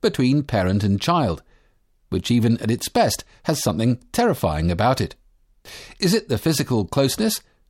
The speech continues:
what Del Molino calls a sensuality, far removed from sex,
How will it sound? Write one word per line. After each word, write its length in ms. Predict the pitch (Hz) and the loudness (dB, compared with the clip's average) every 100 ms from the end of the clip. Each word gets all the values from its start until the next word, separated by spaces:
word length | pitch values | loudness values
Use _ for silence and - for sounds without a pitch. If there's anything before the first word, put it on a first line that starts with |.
| _ | _
what 220 | - 85 80 | -8 -6 -2
Del 200 | 98 101 | 0 2
Molino 480 | 98 104 101 95 90 | 2 2 2 0 -2
calls 400 | 120 107 101 - _ _ - | 0 0 0 -4 _ _ -8
a 80 | |
sensuality, 880 | - - 127 - 120 139 135 202 180 _ _ _ | -4 0 0 0 0 0 0 -2 -4 _ _ _
far 300 | - 190 180 | -6 -2 0
removed 440 | 95 120 165 117 - | 0 2 2 0 -2
from 280 | - 87 | -4 -4
sex, 400 | - 202 160 - | 0 0 0 -4